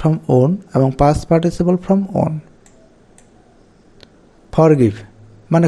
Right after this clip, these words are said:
ক্ষমা করা। Present from forgive, past from forgave এবং past participle from forgiven।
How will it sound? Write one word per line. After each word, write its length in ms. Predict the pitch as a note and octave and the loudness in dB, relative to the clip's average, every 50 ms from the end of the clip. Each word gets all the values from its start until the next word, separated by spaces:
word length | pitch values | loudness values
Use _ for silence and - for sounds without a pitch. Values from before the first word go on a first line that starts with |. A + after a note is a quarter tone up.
| - - | 0 0
ক্ষমা 200 | F3 E3+ F3 E3+ - | 0 2 2 2 2
করা। 180 | A#2+ - D#3+ E3 C#3+ - _ _ _ _ _ _ _ _ _ _ _ _ _ _ _ _ _ _ _ _ - | 0 -2 -2 -6 -10 -14 _ _ _ _ _ _ _ _ _ _ _ _ _ _ _ _ _ _ _ _ 0
Present 320 | D#3 D#3 D#3+ G3 G3+ G3+ G3 | 2 2 4 2 2 0 0
from 160 | - G3+ G3+ F#3+ G3 | -2 -2 -2 -2 0
forgive, 480 | - D3+ C#3+ C3+ C3 B2+ C3 C3+ E3 G3 - - - _ _ - | 0 2 2 2 2 4 4 4 4 2 -2 -8 -20 _ _ -4
past 220 | C3 C3+ C3+ C3 - - | -2 0 0 -2 -2 -2
from 140 | - D#3+ D#3 D#3 - | 0 2 2 2 2
forgave 520 | - C3 B2+ B2+ A#2+ C3 G3 F#3+ - D#3+ F#3 - F#4+ - - | 2 2 4 4 4 4 4 4 2 2 0 -4 -8 -4 -2
এবং 140 | C#3 C#3 D3 - - | 0 0 -2 -2 -2
past 220 | - C#3+ D3+ - - - - | -2 -2 -2 -2 -2 0 0
participle 440 | D#3+ D#3+ F3 E3 - F3 F#3 F#3 F3+ - | 2 2 0 -2 -2 0 -2 -2 0 0
from 160 | - F#3+ G#3 A3 - - - | 0 0 0 -2 -4 -8 -6
forgiven। 1080 | - B2+ B2+ D3+ F#3 - - - _ _ _ _ _ - E3+ E3 F#3 F3 B2+ B2 A2 D#3 | -2 -2 -2 -2 -4 -8 -18 -20 _ _ _ _ _ -4 0 2 4 4 4 2 0 -2